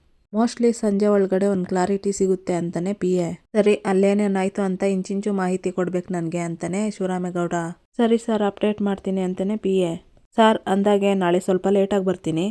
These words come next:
ಪರ್ಮಿಷನ್ ಬೇಕಿತ್ತು ಸರ್" ಅಂತ ಪಿ ಎ ಹೇಳ್ತಾನೆ. "ಇದೇನಪ್ಪ ಹಿಂಗ್ ಹೇಳ್ತಾ ಇದೀಯಾ? ನೀನ್ ಇಲ್ದೇ ಹೋದ್ರೆ ನಮ್ಮ ಅಣ್ಣನ್ ಕೆಲ್ಸ ನೋಡ್ಕೊಳೋದ್ ಯಾರು?" ಅಂತಾಳೆ ಸಾವಿತ್ರಿ. "ಮೇಡಮ್, ಒಂದ್ ಎಮರ್ಜೆನ್ಸಿ ಕೆಲ್ಸ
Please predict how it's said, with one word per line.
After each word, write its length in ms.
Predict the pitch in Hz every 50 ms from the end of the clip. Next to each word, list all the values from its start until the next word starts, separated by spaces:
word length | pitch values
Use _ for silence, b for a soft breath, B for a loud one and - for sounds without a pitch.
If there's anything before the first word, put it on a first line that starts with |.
| - _
ಪರ್ಮಿಷನ್ 520 | 233 214 208 208 226 220 - 233 208 202 196
ಬೇಕಿತ್ತು 380 | 196 185 - 185 185 - 190
ಸರ್" 240 | 185 - 190 190 196
ಅಂತ 200 | 196 185 185 202
ಪಿ 180 | 208 208 - 214
ಎ 120 | 214 202 202
ಹೇಳ್ತಾನೆ. 420 | 190 185 185 185 - 180 180 175 170 -
"ಇದೇನಪ್ಪ 460 | 208 196 214 226 226 226 214 - -
ಹಿಂಗ್ 260 | 202 208 208 202 196 208
ಹೇಳ್ತಾ 260 | 208 214 214 - 208
ಇದೀಯಾ? 320 | 202 185 190 202 214 214 214 220 - _ _
ನೀನ್ 180 | _ 226 220 220
ಇಲ್ದೇ 260 | 220 220 214 214 226
ಹೋದ್ರೆ 380 | 233 233 226 202 180 185 185 196
ನಮ್ಮ 220 | 196 196 190 180 180
ಅಣ್ಣನ್ 240 | 180 185 196 202
ಕೆಲ್ಸ 260 | 202 202 190 180 - 214 196
ನೋಡ್ಕೊಳೋದ್ 520 | 202 196 190 - - 190 185 185 175 185
ಯಾರು?" 220 | 180 175 175 185 185
ಅಂತಾಳೆ 340 | 180 175 180 175 175 190
ಸಾವಿತ್ರಿ. 540 | 202 - 208 185 180 180 180 - - 175 170 165 170 - _ _ _ _ _ _
"ಮೇಡಮ್, 380 | 202 208 202 196 208 214 214 214
ಒಂದ್ 240 | 202 196 196 190
ಎಮರ್ಜೆನ್ಸಿ 580 | 202 196 196 202 202 208 214 208 196 190 - 196
ಕೆಲ್ಸ 300 | - - 185 180 180